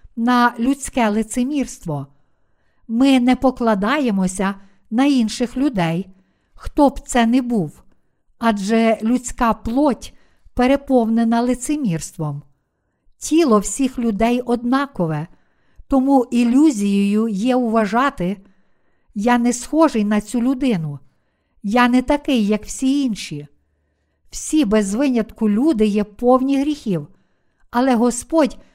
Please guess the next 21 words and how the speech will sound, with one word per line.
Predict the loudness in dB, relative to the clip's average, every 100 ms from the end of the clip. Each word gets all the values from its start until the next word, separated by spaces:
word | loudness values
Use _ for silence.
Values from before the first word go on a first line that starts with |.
| _ -6
об'явив | -2 0 0 2 2 2
нам | 0 0 0
Божу | 0 0 -2
праведність, | 0 0 0 -4 -4 -6 -6 -18 _ _ _ _
ставши | -10 0 0 2 -4
Спасителем | -6 -2 -4 -4 -4 -4 -2 -2 -2 -2
грішників. | -2 -2 -4 -8 -6 -10 -12 -18 _ _ _ _ _ _ -2
Він | 2 2
цілком | 0 -2 0 4 2 4
виявив | 0 0 0 -2 -4
правду, | -8 -4 -2 -2 -2 -4 -4 -10 _ _ _
що | -18 -4 -2
перед | 0 0 0
Божим | 2 2 0 -4
Словом | -6 0 2 2 -2 -8 -20 -20 -14
ніхто | -4 -4 -4 -2 -2
не | 0
має | 0 0 2 0 -4 _ _ -4
ані | 0 2 2 0
краплі | -2 -2 -2 -4 -4 -4 -8 _ _ _
власної | -4 0 0 0 -6 -4 -2 -2 -4